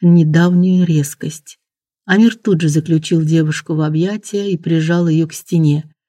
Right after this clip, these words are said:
Склонившись над ней, он извиняющимся тоном произнес: «Прости, я не хотел». Софья нахмурилась, вмиг вспомнив его жесткие строгие слова там, при совете джигитов.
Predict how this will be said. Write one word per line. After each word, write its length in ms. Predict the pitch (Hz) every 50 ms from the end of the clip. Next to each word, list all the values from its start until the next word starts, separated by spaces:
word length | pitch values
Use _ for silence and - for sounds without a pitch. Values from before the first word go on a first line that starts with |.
| _ _ _
Склонившись 600 | _ - - - 185 208 226 226 - - 196 185 -
над 180 | 185 175 175 170 180
ней, 320 | 214 214 208 202 190 190
он 380 | - 185 185 180 175 170 165 165
извиняющимся 920 | 160 156 160 160 165 160 160 160 160 156 156 - - 180 156 156 - 156
тоном 440 | 151 - - 185 208 208 202 190 185
произнес: 720 | 180 170 165 165 156 156 - 160 151 156 151 - - - _ _ _ _ _ _ _ _ _ _ _ _ -
«Прости, 420 | 151 156 156 - - - - 156
я 280 | 151 151 151 151 151 147
не 100 | 147 143
хотел». 580 | 143 160 143 - - - 151 143 139 139 139 - _ _ _ _ _ _ _ _ _ _ _ _ _ _ _ _ _
Софья 380 | - - - 220 208 - 190 165
нахмурилась, 840 | 160 156 156 - - 165 165 196 214 208 196 202 190 185 - -
вмиг 440 | - - 165 165 165 170 175 175 -
вспомнив 600 | - - - - 185 170 165 165 165 160 156 - _ _ _ _ _ _ _ _
его 260 | - 175 165 165 165
жесткие 440 | 160 156 160 151 156 - - 175 151
строгие 420 | - - - 175 170 156 151 170
слова 460 | 156 160 - 170 160 156 160 175 196 202
там, 380 | - - 196 190 190 185 185
при 160 | 185 180 175
совете 440 | 170 - 175 165 160 170 170 170 190
джигитов. 720 | 175 165 170 190 190 175 165 156 151 156 - 175 - _